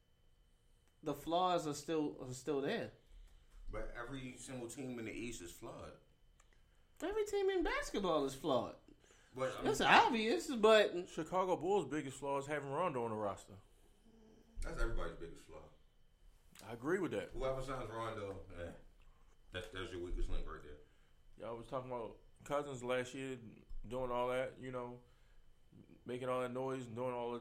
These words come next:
Speaker 3: dumb stuff. Who's on the roster? The cancer of the N B A.
Speaker 1: Oh, Cousins. Cousins came out the womb doing that, though. <laughs>
Speaker 3: Rondo wasn't helping. Look,
Speaker 1: No,
Speaker 3: he in
Speaker 1: he
Speaker 3: Chicago
Speaker 1: ain't.
Speaker 3: now hating on it.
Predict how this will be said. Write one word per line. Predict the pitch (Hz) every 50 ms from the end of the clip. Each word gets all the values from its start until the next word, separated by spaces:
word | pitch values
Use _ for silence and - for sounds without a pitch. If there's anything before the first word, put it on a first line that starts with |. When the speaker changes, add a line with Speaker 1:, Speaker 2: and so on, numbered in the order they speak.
| 107 101
Speaker 3:
dumb | 127 147 147
stuff. | 123 - 120 113 123 127 - -
Who's | 160 160 156
on | 151 143
the | 139 135
roster? | 139 131 117 104 - - 92 92 - - - - _ _ _ _ _ _ _ _ _ _ _ _ _ _ _ - - _ _ _ _
The | - 101
cancer | 101 - 131 127 127 131 - - 123
of | - - 98 101
the | 107 104
N | 110 110
B | 110 110 107 98
A. | 85 85 85 - - - - - -
Speaker 1:
Oh, | - - -
Cousins. | - - - - 175 - - - - - - - - - -
Cousins | - - 240 190 151 -
came | - - 131 135
out | 123 107
the | 110
womb | 107 127 151 165 143 120 117
doing | 113 110 104 107 113
that, | 117 135 135 131 -
though. | - 104 - - - - - - - - - - - - - - - - - - - - - - - - - - - - - - - - - -
<laughs> | 90
Speaker 3:
Rondo | 104 110 120 131 139 151 147 147 151
wasn't | 156 165 165 170 175 170 165
helping. | 160 180 185 180 - - 113 113 120 127 135
Look, | 135 156 165
Speaker 1:
No, | 139 143
Speaker 3:
he | 160 180
in | 170 147
Speaker 1:
he | 127 151
Speaker 3:
Chicago | 135 156 160 156 151 147
Speaker 1:
ain't. | 139
Speaker 3:
now | 147 147 131 117 104
hating | 139 165 - 101 123
on | 123 120 120
it. | 123